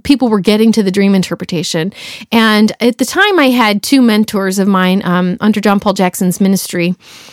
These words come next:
They were, we would have a conference call once a week to practice dream interpretation. And they were getting to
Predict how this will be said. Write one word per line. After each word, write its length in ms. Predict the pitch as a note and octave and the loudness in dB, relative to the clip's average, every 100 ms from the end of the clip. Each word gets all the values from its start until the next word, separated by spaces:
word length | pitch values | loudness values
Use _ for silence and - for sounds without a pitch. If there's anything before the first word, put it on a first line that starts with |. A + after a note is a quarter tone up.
| - - | -20 -6
They 180 | A3+ D#4 | 0 2
were, 220 | D4 C#4 | 4 2
we 160 | G#3 E4 | 2 2
would 140 | D#4+ | 2
have 140 | B3+ G#3 | 0 0
a 60 | |
conference 460 | - F#3+ F#3 F#3+ - | 0 0 0 -2 -2
call 240 | F#3+ F3+ | 0 2
once 240 | F3 F3+ - | 2 0 -2
a 60 | |
week 240 | F#3 F3 - | -2 -2 -4
to 100 | F#3+ | -4
practice 420 | F3+ E3 F3 E3+ | -2 -2 -6 -6
dream 240 | E3 F3 | -4 -2
interpretation. 800 | F3 F3+ F3 - - - C#3+ E3+ - - - - - | -2 -4 -6 -6 -6 -4 -6 -6 -10 -20 -20 -12 0
And 340 | B3 A#3+ A3+ | 2 4 2
they 240 | F#3+ A3+ D4+ | 2 2 2
were 160 | F4+ | 2
getting 380 | A#3+ A#3+ B3+ C#4 | 2 2 2 2
to 540 | - B3+ A#3+ A3+ A3+ | 2 2 2 2 0